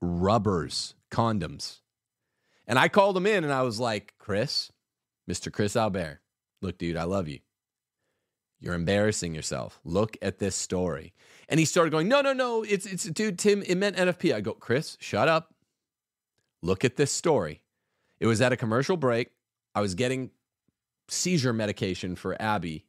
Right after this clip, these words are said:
in a C V S near my house in California. And I'm like, "I'll,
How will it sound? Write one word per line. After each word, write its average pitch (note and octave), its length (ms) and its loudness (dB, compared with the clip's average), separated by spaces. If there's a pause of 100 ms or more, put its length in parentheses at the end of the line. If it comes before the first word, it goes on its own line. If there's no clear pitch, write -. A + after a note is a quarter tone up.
in G2+ 140 -4
a F#2 80 -4
C - 280 -2
V G#2 180 0
S - 340 -6
near F2+ 120 -4
my E2+ 140 -4
house E2+ 440 -8 (120)
in - 80 -12
California. D#2+ 640 -6 (1120)
And A2 100 0
I'm A2 140 2
like, F#2 400 -4 (220)
"I'll, F#2+ 260 -4